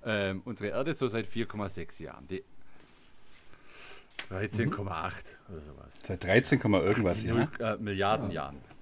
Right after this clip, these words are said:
Speaker 1: Äh, ja.
Speaker 2: Jahren.
Speaker 1: Ach komm, du. Die paar Nullen, die paar Nullen, das juckt doch jetzt auch keinen. Ähm,
Speaker 2: Ja,
Speaker 1: und die
Speaker 2: das
Speaker 1: ersten
Speaker 2: muss ich
Speaker 1: eins bis zwei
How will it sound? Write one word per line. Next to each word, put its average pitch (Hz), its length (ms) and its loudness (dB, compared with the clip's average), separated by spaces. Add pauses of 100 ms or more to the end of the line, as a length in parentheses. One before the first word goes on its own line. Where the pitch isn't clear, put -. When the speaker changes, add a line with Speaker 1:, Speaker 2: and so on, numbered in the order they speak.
(120)
Speaker 1:
Äh, 87 280 -2 (500)
ja. 101 160 4 (800)
Speaker 2:
Jahren. 95 420 6
Speaker 1:
Ach 101 200 -2
komm, 85 340 -8
du. 85 240 -8 (680)
Die 110 100 2
paar 107 200 4
Nullen, 117 460 8
die 110 100 6
paar 107 180 6
Nullen, 101 380 4
das 87 220 4
juckt 95 180 0
doch 90 80 2
jetzt 82 160 -4
auch 62 160 -8
keinen. 69 240 -10 (640)
Ähm, 107 260 8 (640)
Speaker 2:
Ja, 92 520 12
Speaker 1:
und 90 220 2
die 110 40 0
Speaker 2:
das 107 80 2
Speaker 1:
ersten 127 180 4
Speaker 2:
muss 110 100 6
ich - 60 0
Speaker 1:
eins 131 80 6
bis 131 60 0
zwei 95 100 6